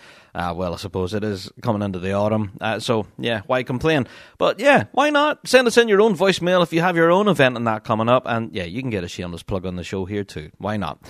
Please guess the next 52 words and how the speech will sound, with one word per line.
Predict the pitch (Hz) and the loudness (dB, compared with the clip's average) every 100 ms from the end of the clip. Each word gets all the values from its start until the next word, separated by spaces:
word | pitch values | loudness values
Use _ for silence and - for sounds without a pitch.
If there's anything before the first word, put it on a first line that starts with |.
| - - | -20 -8
Thanks, | 247 254 160 | -4 -2 0
J | 160 147 | 2 4
D. | 185 247 | 4 2
Good | - 294 | -2 -2
to | 175 | 2
hear | 208 240 | 4 4
about | 131 117 | 4 2
that, | 127 196 | 2 2
mate. | 180 220 - | 2 -2 2
And, | 165 156 156 | 4 4 2
uh, | 135 - | -2 -6
yeah, | 113 87 | -6 -8
it's | - | -4
good | 151 180 | -2 0
to | 202 | 2
hear | 139 | 0
that | 170 | -2
this | 135 147 | -2 -2
event | 123 123 123 | 0 0 -2
is | 104 | -6
kind | 131 120 | -2 -2
of | |
building | 92 113 117 | 0 0 -2
itself | 107 - 104 - | -6 -4 -6 -2
back | 110 110 | -6 -2
up | 143 - | -4 -4
post-covid. | - 120 - 147 151 147 131 - - - - | -4 -4 -2 0 2 2 0 -6 -20 -18 -10
Uh, | - | -8
so, | - 123 - | -2 -4 -4
really | 98 104 107 | -10 -8 -4
looking | 110 120 113 | -4 -4 0
forward | 131 127 | 2 2
to | 113 | 0
seeing | 147 139 | -2 0
you | 117 | 2
all | 123 139 139 | 4 4 4
hitting | 131 160 151 | -2 -2 0
the | 123 | 2
grass. | 147 185 226 - - | 4 4 2 -2 -8
So, | - 143 131 _ | 0 0 0 _
yeah, | 113 80 58 _ | -6 -6 -8 _
hopefully | 220 254 233 185 | 2 4 2 4
we'll | 156 | 4
get | 151 143 | 2 0
little | 147 127 | 0 -2
video | 117 202 220 | -2 0 -2
clips | 190 226 - - | -2 -4 -6 -8
and | 208 | -8
stuff | - 214 208 196 | -4 -4 -4 -8
and | 175 | -8
photos, | - 180 180 | -4 -2 -2
perhaps, | - 165 170 - | -2 -2 -2 -4